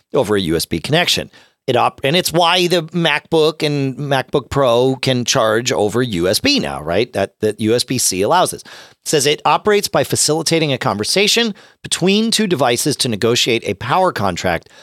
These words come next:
so they can determine how much power can be pulled from the charger. Power delivery starts at the five volt setting and is configurable up to twenty volts. So it is, uh, variable voltage. Using a standard U S B C cable,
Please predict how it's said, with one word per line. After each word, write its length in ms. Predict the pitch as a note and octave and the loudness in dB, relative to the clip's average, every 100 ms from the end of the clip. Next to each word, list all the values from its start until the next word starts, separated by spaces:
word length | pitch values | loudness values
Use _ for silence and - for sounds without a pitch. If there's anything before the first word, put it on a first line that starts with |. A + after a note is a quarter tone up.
| _ | _
so 160 | - D#3+ | 0 2
they 100 | C#3+ | 2
can 160 | C#3 | 0
determine 540 | C3 B2+ - F3 F#3+ G#3 | 0 -2 0 2 2 0
how 140 | F3+ | 0
much 240 | C#3+ C#3 - | 0 -2 -2
power 340 | B2+ A2 A#2 | 0 2 2
can 160 | B2 A#2+ | -2 -4
be 120 | C3+ | -4
pulled 440 | - G#2 F2+ F#2+ | -2 0 0 -2
from 160 | - G2+ | -4 -4
the 60 | |
charger. 520 | A2+ - E3 F3 G#2+ - - _ _ | -2 2 2 2 -2 -6 -18 _ _
Power 280 | - A#2 C#3 | -2 2 4
delivery 360 | F3 D#3+ G#2 F2+ | 4 2 0 -2
starts 680 | - - D#3+ E3+ - - - - | -2 0 2 2 0 -4 -6 -4
at 140 | A2 | -6
the 80 | - | -6
five 400 | - - C#3+ E3+ | -8 0 2 2
volt 280 | G#2+ G2 D#2 | 0 -2 0
setting 400 | - F2+ F2 G2+ - | -2 -2 -2 -4 -2
and 260 | B2+ C3+ D3 | 0 2 2
is 160 | C#3 | 0
configurable 840 | - C#3+ C3+ - F#3+ B3 A#3+ A3 A3 | -2 -4 -4 -2 0 2 0 2 0
up 160 | D3 - | 0 -2
to 100 | C3+ | -4
twenty 360 | - F#3 D4+ | -2 0 0
volts. 320 | G#3+ C#2+ - | 0 -2 -4
So 120 | - F2 | -4 -4
it 80 | |
is, 420 | F#2+ D#3 G#3+ - - - - - | 0 2 2 -2 -8 -12 -20 -8
uh, 240 | G#2+ E2+ D#2+ | -2 -2 -2
variable 480 | - A2+ G2+ F2+ | -2 0 0 0
voltage. 460 | F2 E2+ D#2+ C#2 - - - _ - | -2 -2 -4 -8 -14 -20 -20 _ -6
Using 440 | B2 F#3 G3+ F3+ | 0 2 2 2
a 80 | D#3+ | 2
standard 500 | - - D3 D#3 C#3 | 0 0 0 0 -2
U 160 | C3 A#2 | 0 0
S 120 | G#2+ | 0
B 180 | B2 B2 | -4 -4
C 320 | - G2+ A2 | -2 -4 -6
cable, 640 | - D#3 F#3 F#2+ C#2+ C#3+ | -2 0 2 0 -2 -6